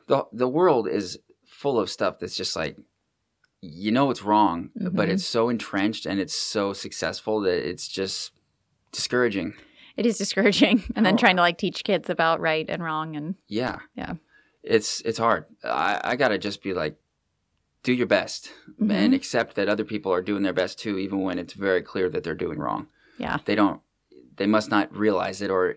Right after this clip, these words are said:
Speaker 1: or I don't know, but there's, do you think there's just bad people who do wrong knowingly?
Speaker 2: <sighs> You know, I always tell my kids that I think ultimately anyone can be, is good, and it's just their choices. But sadly, it does seem like there's some people that are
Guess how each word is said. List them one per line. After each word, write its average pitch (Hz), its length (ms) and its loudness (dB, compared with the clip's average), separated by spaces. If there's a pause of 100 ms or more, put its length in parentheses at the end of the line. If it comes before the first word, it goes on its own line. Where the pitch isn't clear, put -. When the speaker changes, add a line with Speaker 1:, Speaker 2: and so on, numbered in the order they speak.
(260)
Speaker 1:
or 98 280 -2 (180)
I 156 80 0
don't 185 80 -2
know, 180 80 -6
but 180 160 -6
there's, 214 180 -2
do - 220 -6
you 160 40 -2
think 180 120 -8
there's 175 160 -2
just 160 140 -10
bad 143 220 4
people 156 380 -2 (200)
who 117 80 -4
do 131 180 -2
wrong 123 480 2
knowingly? 123 500 -2 (680)
Speaker 2:
<sighs> - 40 -4 (560)
You 262 80 2
know, 349 140 4
I 320 80 6
always 320 220 2
tell 285 160 4
my 269 100 6
kids 208 300 2
that 202 80 4
I 190 80 4
think 202 180 -2
ultimately 180 460 2
anyone 170 340 2
can 214 140 0
be, 156 320 -2
is 165 200 0
good, 220 360 4 (100)
and 190 140 0
it's 185 140 -6
just - 200 -6
their 165 100 -2
choices. 170 520 -2
But - 340 -2
sadly, - 400 -2
it - 100 -4
does - 160 -2
seem - 160 -4
like 220 160 0
there's - 240 -4
some 202 140 -2
people - 380 0
that 185 260 0
are 202 180 6